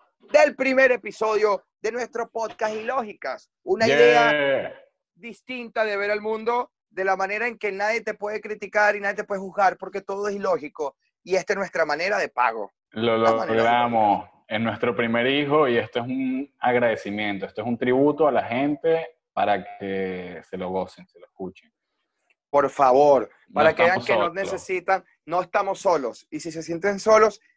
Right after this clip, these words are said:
Speaker 1: escríbanos. De verdad, mire, a mí me da risa, lo voy a recomendar aquí. Hay un, hay un podcast, se lo está diciendo Ernesto, que se llama, de, de un comediante, Andy Trussell, se llama Gospel, que le habla a un solo radio escucha.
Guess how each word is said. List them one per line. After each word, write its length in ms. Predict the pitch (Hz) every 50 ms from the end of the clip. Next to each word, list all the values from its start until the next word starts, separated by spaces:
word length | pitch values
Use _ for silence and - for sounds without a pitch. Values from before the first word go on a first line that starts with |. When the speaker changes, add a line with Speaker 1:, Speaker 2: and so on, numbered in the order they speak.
| _ _
Speaker 1:
escríbanos. 680 | - - - 143 180 - - - - - - - _ _ _ _ _ _ _ _ -
De 80 | - 185
verdad, 180 | 196 220 226
mire, 260 | 220 247 226 180 - _ _ _ _ -
a 80 | 165
mí 100 | 190 208
me 80 | 226 240
da 40 | 247
risa, 300 | 254 247 - 214 214 165 170 190
lo 100 | 208 214
voy 100 | 214 226
a 60 | 254
recomendar 420 | 269 262 226 208 180 180 180 190 202
aquí. 300 | 208 - 196 165 139 -
Hay 140 | - 175 196
un, 160 | 214 226 226 - 170
hay 160 | 190 208 226
un 220 | 233 233 226 190 -
podcast, 360 | 254 233 220 - - 220 202
se 60 | 208
lo 60 | 170
está 100 | 156 - 202
diciendo 220 | 190 190 190 202
Ernesto, 400 | 202 185 208 202 175 _ - 208
que 100 | - 185
se 140 | - - 165
llama, 380 | 170 175 180 190 202 208 202 - _ _ _ _ _ _ _
de, 260 | 135 139 127 117 -
de 120 | - 131 135
un 80 | 135
comediante, 720 | 135 185 185 185 190 190 185 165 160 160 - 196 202 202 - _ _ _ _ _ _
Andy 200 | - - 571 571 - -
Trussell, 360 | - - 196 - - 190 185
se 140 | - - 165
llama 380 | 185 208 190 170 170 180 196 - _ _ _ _ _ _ _ _
Gospel, 560 | 208 208 196 170 165 - _ - 214 220 - _ _ _ _ _ -
que 120 | - 202
le 100 | 202 208
habla 300 | 214 220 240 269 269 - -
a 100 | - 202
un 140 | 202 208 214
solo 480 | - - 240 233 240 247 262 262 - _ _ _ _ _ _ _ _ _ _ _ _ _ _
radio 240 | - 175 175 180 175
escucha. 520 | 170 _ - 175 160 - - - - -